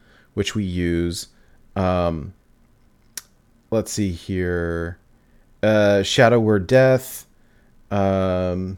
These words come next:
Shadow Word Pain, Shadow Form, uh, Thrive in the Shadows, Palm Reading, Hysteria, Shadow Word Ruin. Um,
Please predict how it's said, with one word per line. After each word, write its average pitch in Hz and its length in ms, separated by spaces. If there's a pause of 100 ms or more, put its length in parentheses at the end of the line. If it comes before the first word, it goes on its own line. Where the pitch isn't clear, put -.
(120)
Shadow 104 280
Word 92 200
Pain, 117 680
Shadow 98 360
Form, 98 880 (680)
uh, 92 240
Thrive 104 400
in 95 120
the 92 80
Shadows, 104 1080 (480)
Palm 107 420
Reading, 104 520
Hysteria, 98 1080
Shadow 90 300
Word 85 220
Ruin. 107 680 (800)
Um, 82 720